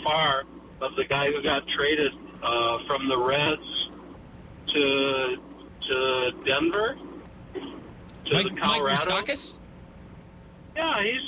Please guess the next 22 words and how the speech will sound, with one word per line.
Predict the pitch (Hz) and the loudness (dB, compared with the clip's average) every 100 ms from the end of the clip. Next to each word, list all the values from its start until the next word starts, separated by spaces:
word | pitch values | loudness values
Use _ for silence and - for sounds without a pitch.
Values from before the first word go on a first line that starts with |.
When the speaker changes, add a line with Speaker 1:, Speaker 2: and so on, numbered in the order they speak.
| 277 | 0
Speaker 1:
he's, | 311 - | 2 4
he | 330 | 4
was | 285 233 | 4 2
hitting | 214 208 254 | 2 0 -2
two | 269 262 - | 0 0 2
seventy. | 302 339 302 - - - - - 117 | 2 2 2 2 0 -8 -14 -6 0
Speaker 2:
Was | 139 | 2
he | 202 | 4
Speaker 1:
My | 240 | 4
Speaker 2:
really? | - | 6
Speaker 1:
God, | 220 277 - - - - - - | 6 4 2 -4 -16 -20 -18 -8
two | 240 - | -6 -2
seventy | 208 220 208 175 | -2 0 2 4
on | 160 160 | 4 2
the | |
Brewers, | 151 160 240 175 131 - | 2 2 4 2 0 -2
he'd | 349 | -2
be, | 349 175 330 311 294 - - | 2 6 6 4 0 -6 -4
Speaker 2:
Oh, | 101 90 | 0 0
yeah. | 87 180 | 0 2
Speaker 1:
you | |
know, | 165 156 | 2 2